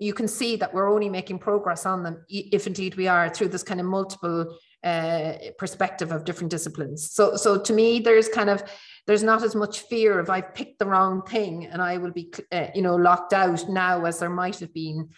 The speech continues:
when things were much more linear in the past, like you did this and you became that. I think it's much more open now. So I would say, first of all,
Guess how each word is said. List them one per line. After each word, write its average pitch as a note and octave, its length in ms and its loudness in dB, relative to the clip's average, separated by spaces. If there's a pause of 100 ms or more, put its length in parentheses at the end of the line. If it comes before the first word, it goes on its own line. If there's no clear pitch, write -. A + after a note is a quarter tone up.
(120)
when F3+ 140 0
things G3 280 0
were F3+ 100 2
much F#3+ 320 -2
more F#3+ 160 -2
linear A3 720 -2
in A3 80 -4
the F#3+ 80 -8
past, G#3+ 340 -4
like F#3 200 -6
you F#3 80 -10
did G#3 240 4
this F3+ 240 -4
and F#3 80 -8
you E3+ 60 -6
became E3+ 420 -6
that. D#3+ 260 -10
I E3+ 60 -6
think F#3 200 -8
it's - 140 -12
much F#3+ 260 -6
more E3+ 160 0
open E3+ 300 -2
now. D#3+ 280 -2 (360)
So G#3 180 6
I G#3 140 6
would G#3+ 160 4
say, A3 200 2
first A#3+ 320 -2
of A3+ 80 -6
all, A3 400 0